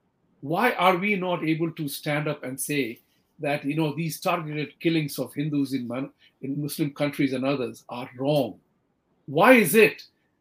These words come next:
that we are having to define ourselves while the Islamist people led by, uh, U S Congresswoman is talking about ban on global Islamophobia, which means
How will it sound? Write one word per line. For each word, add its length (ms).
that 240
we 160
are 180
having 420
to 220
define 500
ourselves 760
while 220
the 100
Islamist 540
people 320
led 280
by, 360
uh, 80
U 260
S 160
Congresswoman 720
is 160
talking 340
about 440
ban 400
on 320
global 440
Islamophobia, 920
which 240
means 560